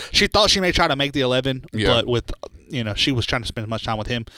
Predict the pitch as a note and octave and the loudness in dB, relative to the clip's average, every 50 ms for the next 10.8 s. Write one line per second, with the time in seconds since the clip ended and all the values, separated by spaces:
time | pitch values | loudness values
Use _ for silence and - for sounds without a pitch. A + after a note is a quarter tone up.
0 | - - F2 D#2 - - - - - A3 A#3 - - A#3 G#3 D3 C#3+ E3+ E3+ D#3 | -14 -12 -10 -10 -10 -2 2 2 4 4 4 2 2 2 2 2 2 2 4 4
1 | C#3+ C#3+ C3+ C#3 C3+ C3 B2+ A#2+ - - B2+ A2+ - A#2+ A2 - B2 B2 C3 C#3 | 6 4 4 4 4 4 4 2 0 0 -2 0 0 -2 -2 0 -2 -2 -2 0
2 | B2+ A#2+ G2+ G2 - F2+ E2+ E2+ - - F#2 - A#2 A2+ A2+ A2 - E2+ E2+ - | 0 2 4 4 4 4 4 2 0 0 0 2 4 4 4 2 2 0 0 -2
3 | - - D3 D3 C3+ C#3 C3 A#2 A2 G#2+ A2+ A#2 A#2 A#2 A2 G#2+ - - - C3+ | -2 -2 -2 -2 0 0 2 2 2 2 0 0 0 0 -2 -2 -2 -2 0 2
4 | B2+ A2+ - - F3+ E3+ - E3 D3+ C3 A#2 - - D#3 C#3 C3 B2 - - B2 | 2 4 4 2 2 2 0 0 0 0 -2 -4 -4 -4 -2 -2 -2 0 0 0
5 | A#2 G#2+ G#2+ - _ _ _ _ _ _ _ _ _ _ _ - G3 F#3 D3+ C3 | -2 -2 -6 -12 _ _ _ _ _ _ _ _ _ _ _ 2 4 4 6 6
6 | B2+ B2 A#2 A2+ A2+ A2 G#2+ B2+ C#3+ C3+ B2 A2 - - - - - - - _ | 4 4 4 2 0 0 2 2 4 4 2 2 -2 -6 -14 -18 -18 -20 -20 _
7 | _ - B2 A#2+ A#2 A2+ A2+ G#2+ G#2+ A2 - _ _ B2 A2 A2+ G#2+ A#2 B2 A#2 | _ -2 0 2 2 2 0 -2 -4 -10 -12 _ _ -4 -2 -2 0 2 0 0
8 | A2+ A2 G#2+ G#2+ A2 A2 - - A2 - - A#2 A2 - A#2+ A2+ A2 G#2 - A2+ | 0 0 -2 -2 -2 -4 -4 -4 -4 -2 -4 -4 -2 -2 -2 -4 -4 -6 -6 -4
9 | G#2+ G2+ - A#2 A2 - G3+ E3+ C3 G#2 - C3 A#2 G#2 - - A#2 G#2+ - B2 | -4 -2 -2 0 2 4 4 4 4 2 0 -2 -4 -4 -4 -6 -6 -4 -2 -4
10 | G#2+ - - A#2 A2+ A2+ G#2 B2+ B2 A2+ - - - C3 A#2 | -4 -2 -2 -2 -2 0 0 -2 -2 -2 -4 -2 0 0 0